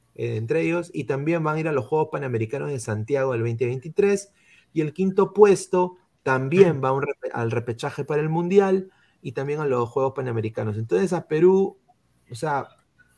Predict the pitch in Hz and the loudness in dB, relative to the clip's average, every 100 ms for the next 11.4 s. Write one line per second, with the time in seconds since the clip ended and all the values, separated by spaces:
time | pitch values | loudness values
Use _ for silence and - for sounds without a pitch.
0 | _ 156 147 151 147 175 190 175 180 180 | _ -2 0 0 0 4 4 4 -2 -6
1 | - _ _ _ 180 185 190 139 160 160 | -10 _ _ _ -6 0 2 0 -2 0
2 | 165 165 175 175 165 143 165 180 175 180 | 0 0 2 0 0 -2 0 0 0 0
3 | 185 175 180 147 127 135 156 165 - 196 | -4 -2 -4 -4 -4 -2 0 -4 -4 -4
4 | 180 170 180 180 180 - - 151 160 156 | -2 0 -2 -2 -6 -12 -2 -2 -2 -4
5 | 139 - 170 170 160 165 156 185 165 - | -6 -2 -2 -2 -4 -6 -6 -2 -2 -2
6 | 170 - _ _ _ _ _ 185 202 - | -10 -10 _ _ _ _ _ -6 -6 -4
7 | 165 151 131 - 120 131 170 214 196 185 | -4 -4 -4 -4 -2 4 6 6 4 2
8 | 190 202 - _ _ _ 143 135 180 175 | -2 -8 -18 _ _ _ 2 4 4 2
9 | 156 143 143 139 214 202 226 202 _ _ | -4 2 2 6 4 4 0 -6 _ _
10 | _ 185 185 190 190 247 233 208 208 208 | _ 0 2 2 2 0 0 0 0 0
11 | - 277 226 | -2 -4 -4